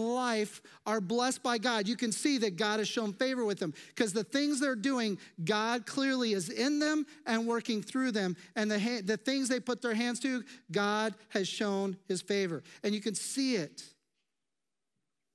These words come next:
I think that there is a natural tendency right now for a lot of believers to all of a sudden start thinking individually and think of themselves as their own authority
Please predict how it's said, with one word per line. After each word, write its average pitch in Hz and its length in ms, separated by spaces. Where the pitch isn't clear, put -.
I 240 200
think 269 340
that 262 160
there 226 220
is 202 160
a 196 120
natural 247 800
tendency 240 600
right 196 340
now 226 380
for 220 140
a 208 40
lot 208 420
of 269 100
believers 277 600
to 214 260
all 220 260
of 233 60
a - 20
sudden 233 280
start 214 520
thinking 262 460
individually 185 1120
and 226 180
think 277 200
of 269 100
themselves 254 600
as 208 180
their 233 200
own 254 240
authority 233 540